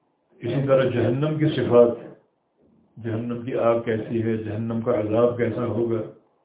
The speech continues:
اہل جہنم کے اوصاف کیسے ہوں گے، کیا ہوں گے، اور جہنم بھی اس وقت موجود ہے، اور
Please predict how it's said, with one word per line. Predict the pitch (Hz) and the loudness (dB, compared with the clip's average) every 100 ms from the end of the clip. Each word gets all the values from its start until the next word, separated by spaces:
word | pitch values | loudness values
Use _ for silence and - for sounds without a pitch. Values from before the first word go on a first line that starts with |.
| _ _ _ _ _ _ _ _ _ _ _ _ _ _ | _ _ _ _ _ _ _ _ _ _ _ _ _ _
اہل | 131 120 135 120 117 | -2 2 2 2 0
جہنم | 123 139 143 117 | -2 -2 -2 -2
کے | 123 120 | -2 -2
اوصاف | 120 110 107 123 127 98 | -2 -2 0 2 2 0
کیسے | 123 117 135 | -2 0 -2
ہوں | 120 123 | -2 -2
گے، | 120 117 | 0 -2
کیا | 127 131 | 2 2
ہوں | 123 127 123 | 2 0 -2
گے، | 117 110 - _ _ _ _ _ _ _ _ _ _ _ _ _ _ _ | -4 -6 -16 _ _ _ _ _ _ _ _ _ _ _ _ _ _ _
اور | 123 107 | -10 -6
جہنم | 113 113 120 139 135 | -2 -2 0 0 0
بھی | 127 143 | 2 0
اس | - 123 | 0 -2
وقت | 127 120 | -2 -2
موجود | 117 117 110 131 131 | 2 4 4 4 2
ہے، | 117 120 - - _ _ _ _ _ _ _ _ _ _ _ _ _ _ _ _ _ - | 2 0 -2 -12 _ _ _ _ _ _ _ _ _ _ _ _ _ _ _ _ _ -8
اور | 113 110 113 | -2 0 2